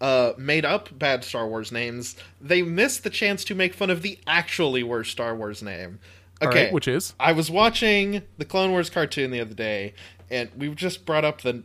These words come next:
Speaker 1: the Knight brothers and sisters and shit. Anyway, the point is, is that there's a character who named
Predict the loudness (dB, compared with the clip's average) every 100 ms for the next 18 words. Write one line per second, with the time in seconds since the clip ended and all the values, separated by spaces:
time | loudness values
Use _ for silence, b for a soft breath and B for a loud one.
0 | -8 -6 -2 -4 -4 -8 -8 -12 -12 -12
1 | -12 -14 -14 -14 -10 -10 -10 -14 B B
2 | B 2 4 6 4 0 -8 -4 -2 0
3 | 2 2 4 6 4 0 -6 -4 -2 0
4 | 6 6 4 -2 2 4 4 0 2 6
5 | 6 4 0 0 0 -2 -6 b b b
6 | -8 2 4 4 0 -20 -2 6 6 4